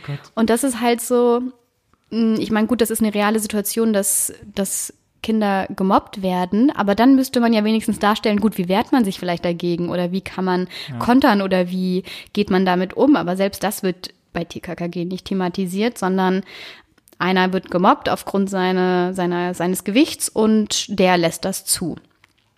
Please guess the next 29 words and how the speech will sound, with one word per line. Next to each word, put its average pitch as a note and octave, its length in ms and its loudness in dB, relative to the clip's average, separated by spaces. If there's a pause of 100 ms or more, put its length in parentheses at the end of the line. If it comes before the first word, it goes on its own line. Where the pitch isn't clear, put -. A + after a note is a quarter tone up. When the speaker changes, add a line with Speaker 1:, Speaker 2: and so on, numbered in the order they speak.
(280)
Speaker 1:
Hm. A#2+ 180 -8 (280)
Immerhin C3 220 -4
ist A#2+ 120 -8
er B2+ 80 -14
reich. - 300 -14 (960)
Speaker 2:
Ist A#3 160 0
er G3 80 4
das? E3+ 340 -6 (100)
Speaker 1:
Ja. B2+ 240 -8
Speaker 2:
Das F#3 160 -2
habe G3 140 4
ich G3+ 80 2
gar G3 140 2
nicht G3 140 0
mehr F#3+ 120 2
so F#3+ 60 2
im F#3 180 2
Kopf. - 380 -6 (140)
Speaker 1:
Ja, B2 280 -8 (100)
ich - 60 -20
glaube, C3 160 -8
seine B2+ 160 -4
Eltern C3 180 -8
sind B2+ 180 -8
sehr C3 140 -10
wohlhabend, C#3+ 440 -12
glaube E3+ 220 -16
ich. - 160 -20 (400)
Speaker 2:
Okay. G3 500 -4